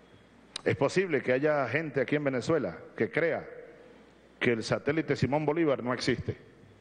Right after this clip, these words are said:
¿Ve? Porque ellos han dicho una y cien veces que eso explotó, que eso fue mentira, que el satélite Miranda, que todas esas imágenes que nosotros presentamos,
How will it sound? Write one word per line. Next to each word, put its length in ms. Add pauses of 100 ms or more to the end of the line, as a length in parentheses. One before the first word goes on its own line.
(880)
¿Ve? 440 (1800)
Porque 440
ellos 200
han 160
dicho 340
una 240
y 80
cien 220
veces 280
que 100
eso 160
explotó, 720 (680)
que 240
eso 200
fue 140
mentira, 540 (960)
que 100
el 80
satélite 500
Miranda, 460
que 100
todas 220
esas 160
imágenes 460
que 80
nosotros 380
presentamos, 580